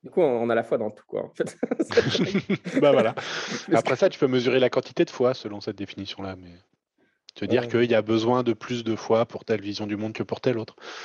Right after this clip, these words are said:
Speaker 2: Mais après, le problème, c'est que ça va dépendre aussi d'où tu pars, quoi. C'est-à-dire que, euh, selon ce que t'acceptes déjà à la base avant de considérer le problème, bah, le chemin pour arriver à telle ou telle conclusion va pas être le même pour tout le monde.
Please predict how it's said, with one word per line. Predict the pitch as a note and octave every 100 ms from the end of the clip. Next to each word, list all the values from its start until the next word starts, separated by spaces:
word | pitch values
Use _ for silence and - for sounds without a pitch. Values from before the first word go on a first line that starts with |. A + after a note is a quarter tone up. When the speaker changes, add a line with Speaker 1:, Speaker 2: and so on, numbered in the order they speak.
| - -
Speaker 2:
Mais | A2
après, | A#2 - F3
le | E3
problème, | A#2+ C3+ D3+ F3+
c'est | -
que | -
ça | A#2
va | A2
dépendre | A#2 C3 A#2+
aussi | A#2 D#3
d'où | B2
tu | A#2 -
pars, | D#3+ -
quoi. | - G#2 - _
C'est-à-dire | - - G#2+ A#2 C3+ -
que, | A2+
euh, | A2 G#2 G2+
selon | G#2 - B2 C#3
ce | -
que | B2+
t'acceptes | - B2 - C#3+ -
déjà | A2+ A2+ A2+ A#2
à |
la | G#2+
base | G#2+ B2+ A#2
avant | G2 B2+
de | A#2+
considérer | A#2 - A2 G#2
le | F#2+
problème, | - G2+ A#2 E3+ C3 - - - - - -
bah, | A2
le | A#2
chemin | A2 - E3 E3+
pour | D3 - D3 C#3
arriver | B2+ A#2+ B2+
à | B2
telle | B2 A2+
ou |
telle | A2+ A2
conclusion | A2 G#2 G#2+
va | D3+
pas | G#2+ G#2+
être | -
le |
même | G2+ G2
pour | G2
tout | -
le | A#2+
monde. | A2+